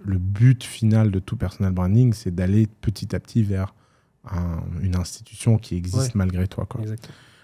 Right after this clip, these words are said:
Speaker 1: Euh, Steve Jobs, c'est un personal branding d'Apple hors du commun.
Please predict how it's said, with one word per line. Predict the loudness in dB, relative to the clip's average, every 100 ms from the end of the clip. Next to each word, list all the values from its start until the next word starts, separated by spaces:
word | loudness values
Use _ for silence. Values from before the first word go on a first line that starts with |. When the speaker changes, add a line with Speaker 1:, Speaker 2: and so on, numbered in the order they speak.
| _ -4
Speaker 1:
Euh, | -2
Steve | -4 -2 2
Jobs, | 6 6 4
c'est | -2
un | -4
personal | -4 -6 -2 -2
branding | 0 0 2 2
d'Apple | 0 -2 -2 0 -2 -4
hors | -4
du | -2 -2
commun. | 2 4 4